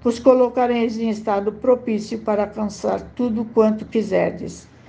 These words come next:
no domínio do possível, e assim chegar à fe-, à felicidade, saúde, conforto e alegria. Nenhum desenvolvimento, seja intelectual ou espiritual, vos é possível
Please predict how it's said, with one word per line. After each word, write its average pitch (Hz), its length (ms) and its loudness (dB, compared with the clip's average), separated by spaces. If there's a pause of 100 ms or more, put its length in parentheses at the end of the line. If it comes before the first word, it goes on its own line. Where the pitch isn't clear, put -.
(320)
no 208 140 0
domínio 208 500 2
do 190 140 -4
possível, 214 880 -2
e 214 120 4
assim 214 320 2
chegar 214 420 2
à 214 80 2
fe-, - 420 -4
à 202 80 -8
felicidade, 202 920 -2 (380)
saúde, 202 760 2 (220)
conforto 214 1000 -2 (520)
e 196 140 2
alegria. 180 680 -4 (1000)
Nenhum 202 380 4
desenvolvimento, 220 840 2
seja 214 280 0
intelectual 220 640 0
ou 214 60 8
espiritual, 214 680 0
vos 240 220 -6
é 269 80 2
possível 240 720 -2